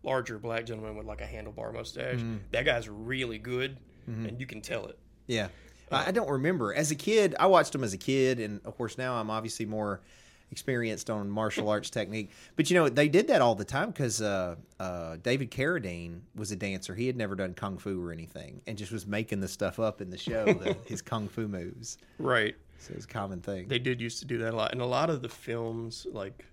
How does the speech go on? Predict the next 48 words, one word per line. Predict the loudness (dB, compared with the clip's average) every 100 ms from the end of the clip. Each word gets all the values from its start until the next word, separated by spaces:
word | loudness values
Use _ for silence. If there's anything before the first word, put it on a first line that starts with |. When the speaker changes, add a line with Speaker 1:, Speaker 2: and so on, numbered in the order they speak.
| -12
Speaker 1:
Menahem | -4 -4 -2 -4
Golan, | -4 -2 -4 -6
who | -8 -10
ran | -8 -8 -8
Cannon, | -10 -10 -10 -12 -14 -20 _ -16
like, | -16 -16 _ _ _ _ -10
you | -8
know, | -6 -8 -6
they | -4
would | -2 -2
just, | -2 -4 -10 -18 -16 -2
they | 0
would | 2 -2
just | -6
hammer | -4 -2 0 -2
out | -2
a |
script | -4 -2 -4 -6 -12
and | -12
they | -10
would | -10
just | -10 -10 -12
make | -8 -4 -2 -2
it | -6 -6
Speaker 2:
Mm-hmm. |
Speaker 1:
regardless. | -4 0 0 0 -4 -8 -20 -16 -6
So | 0
a |
lot | 4 4
of | 2
times | -2 -2 0
they | -2
would | -2
just | -6 -4
get | -2
actors | 0 -2 -2 -6
they | -4
thought | -4 -4
looked | -4 -8 -4
good | -4 -2 -6
that | -6
might | -6 -6
not | -6
necessarily | -8 -10 -8 -6 -4 -6
speak | -6 -6 -4
English. | -4 -4 -6 -6
Speaker 2:
<laughs> | 0 0 0 -4 -6 -12 -14 -4
Speaker 1:
Um, | 0 0 0 -6